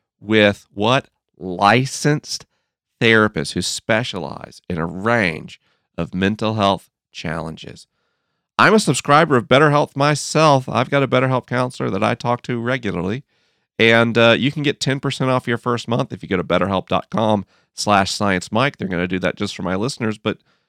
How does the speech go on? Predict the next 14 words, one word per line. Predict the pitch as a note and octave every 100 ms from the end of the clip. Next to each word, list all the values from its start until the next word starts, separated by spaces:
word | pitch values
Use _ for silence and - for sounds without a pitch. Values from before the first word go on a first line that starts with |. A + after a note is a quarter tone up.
| _ _
you | C#3
know | D#3+
what? | F3+
This | F3+ F3
is | E3
a |
time | - D3+ D#3
of | C3
great | - D3+ -
economic | - G2+ G2 F2+ F2+ E2
uncertainty. | E2 - C#3+ A#2+ G#2 G#2+
And | G#2 F2
so | F#2+ F#2+
if | -